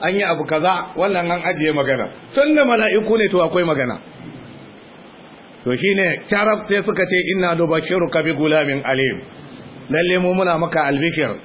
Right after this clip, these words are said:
da wani yaro wanda yake sananne. Allah tabaraka wa ta'ala zai baka yaro mai ilimi. To amma an ce wannan albishir din ya zo ne bayan Allah ya baki Annabi Isma'il. Bayan ya baki Isma'il, shine aka ce, "To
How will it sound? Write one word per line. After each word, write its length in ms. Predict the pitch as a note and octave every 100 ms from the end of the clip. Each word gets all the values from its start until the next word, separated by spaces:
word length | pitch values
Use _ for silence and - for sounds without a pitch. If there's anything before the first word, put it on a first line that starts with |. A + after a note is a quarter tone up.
| B2+
da 100 | C#3+
wani 220 | E3 F3
yaro 340 | F3 F3 D#3+
wanda 220 | D3 D#3+ D3+
yake 200 | C#3 C3
sananne. 380 | C3 C#3 D3 C#3+ C3 - - -
Allah 220 | E3 F3 D#3
tabaraka 360 | C#3 D#3+ E3 D#3
wa 60 |
ta'ala 400 | D#3 D3 D3+ D3+
zai 140 | D3 D3+
baka 300 | D#3 D3 C#3+
yaro 280 | D3+ D#3
mai 120 | C3 C3
ilimi. 400 | E3+ G3 D#3 G#2+ - - - - - - - -
To 60 | A2+
amma 180 | B2+ E3+ F3+
an 80 |
ce 100 | F3+
wannan 300 | E3+ F3 E3+ F3
albishir 580 | D#3+ D3+ F3+ E3 D#3+ E3
din 240 | F3 D#3+
ya 260 | E3 E3 D#3+
zo 180 | E3 F3
ne 180 | F3 C#3 A2
bayan 380 | D#3+ E3+ E3+ E3
Allah 340 | F3+ F3 E3 D3+
ya 180 | D3 D3+
baki 300 | D#3+ D#3+ D#3+ -
Annabi 380 | D3 D#3 D3 D3 C3
Isma'il. 540 | C3+ C#3 C#3 C#3 G#2+ - - - -
Bayan 280 | D#3 F3+ F#3+
ya 160 | F#3
baki 260 | F#3+ F#3+ E3+
Isma'il, 640 | D#3+ E3+ F3 E3+ C4 C#4+ - - -
shine 200 | - G3+ F#3+
aka 220 | F3+ E3+
ce, 180 | F3
"To 80 | E3+